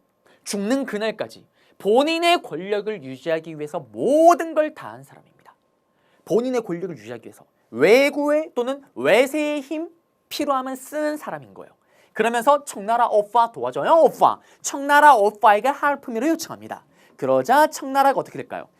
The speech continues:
이 명성황후의 하얼품의 요청을 듣고 바로 대군을 끌고 들어옵니다. 바로 삼천 명의 군대를 끌고 들어와요. 그리고 어디로 오냐? 사실 이 당시 때 빈민들이 살던 곳이 어디냐?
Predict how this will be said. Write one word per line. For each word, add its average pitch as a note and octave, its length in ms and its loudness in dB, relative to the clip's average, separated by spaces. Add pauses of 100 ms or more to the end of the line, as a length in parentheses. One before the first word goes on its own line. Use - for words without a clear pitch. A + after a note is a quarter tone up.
(260)
이 B3+ 260 -2
명성황후의 B3 960 0
하얼품의 C#4 540 2
요청을 A3+ 400 -2
듣고 C#4 360 2 (280)
바로 F#3 680 8
대군을 A#3 540 -2
끌고 A#3+ 280 -6
들어옵니다. A2 420 -16 (420)
바로 F#3+ 640 2 (120)
삼천 D4+ 640 -8
명의 D#4+ 420 0
군대를 F#3 640 -4
끌고 B3 360 -4
들어와요. G2+ 480 -12
그리고 A3 240 -4
어디로 G3+ 240 0
오냐? G2 220 -12 (380)
사실 C#4 440 -6 (100)
이 D#3 120 -14
당시 D#3 300 -14
때 G2 380 -18 (360)
빈민들이 F#3 680 -16
살던 E3 300 -20
곳이 D#3+ 180 -20
어디냐? F#2+ 320 -20